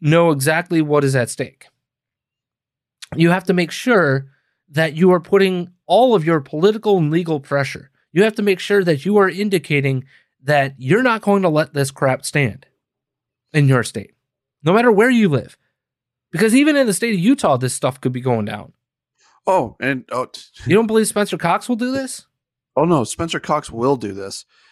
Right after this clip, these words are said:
Speaker 2: Um, and in fact, Salt Lake County just put in a mask mandate again. So, y-, y-,
Speaker 1: Why?
Speaker 2: no, I
Speaker 1: And that, that's an
Speaker 2: Oh,
Speaker 1: honest to God
Speaker 2: it
Speaker 1: question. Why?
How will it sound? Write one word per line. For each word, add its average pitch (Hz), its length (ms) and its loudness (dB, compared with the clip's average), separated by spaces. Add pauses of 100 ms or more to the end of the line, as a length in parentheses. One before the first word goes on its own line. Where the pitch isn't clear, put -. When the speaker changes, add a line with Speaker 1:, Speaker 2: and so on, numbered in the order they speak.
(160)
Speaker 2:
Um, 127 380 0
and 135 220 -6
in 127 120 -10
fact, 135 340 -4
Salt 160 260 -2
Lake 135 160 -2
County 135 300 -4
just 98 200 -14
put 120 200 0
in 117 300 -4
a 107 600 -6
mask 110 400 -6
mandate 101 340 -10
again. 98 340 -12 (1000)
So, 113 640 -2 (920)
y-, 123 140 -16 (120)
y-, 127 100 -20
Speaker 1:
Why? 156 280 0
Speaker 2:
no, 131 360 0 (220)
I 117 120 -12 (1300)
Speaker 1:
And 180 100 2
that, 202 140 2
that's 190 180 0
an 208 80 2
Speaker 2:
Oh, 170 60 2
Speaker 1:
honest 120 240 0
to 170 40 -14
God 165 120 -2
Speaker 2:
it 139 60 -8
Speaker 1:
question. 123 360 -8
Why? 117 300 -2